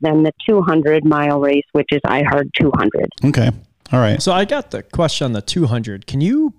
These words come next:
Speaker 3: bike pack that? Like, if you're starting at night the previous day, could you theoretically finish that at, like, finish your first loop and then bed down, then wake up and go out for your second one?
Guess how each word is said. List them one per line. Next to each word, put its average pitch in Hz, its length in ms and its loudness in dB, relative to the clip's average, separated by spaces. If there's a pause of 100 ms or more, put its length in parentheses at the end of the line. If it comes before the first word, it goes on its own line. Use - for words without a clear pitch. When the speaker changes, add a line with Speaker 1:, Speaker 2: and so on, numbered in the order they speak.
Speaker 3:
bike 147 260 -2
pack 165 320 -2
that? 175 320 -2 (840)
Like, 120 240 -4
if 147 120 -8
you're 160 100 0
starting 156 460 0
at 127 160 -4
night 143 320 0
the 127 80 -6
previous 123 480 -4
day, 113 340 -2
could 117 220 -6
you 127 400 -2
theoretically 127 680 -2
finish 120 400 -4
that 120 400 -2 (480)
at, 113 340 -4
like, 117 280 -4
finish 127 340 -2
your 120 100 -6
first - 400 -4
loop 127 360 0
and 117 100 -4
then 110 280 -4 (540)
bed 123 240 -2
down, 120 420 0
then 110 140 -2
wake 110 220 0
up 113 220 -2
and 113 100 -4
go 110 140 -2
out 110 120 -4
for 117 120 -2
your 107 100 0
second 110 340 -4
one? 131 280 -6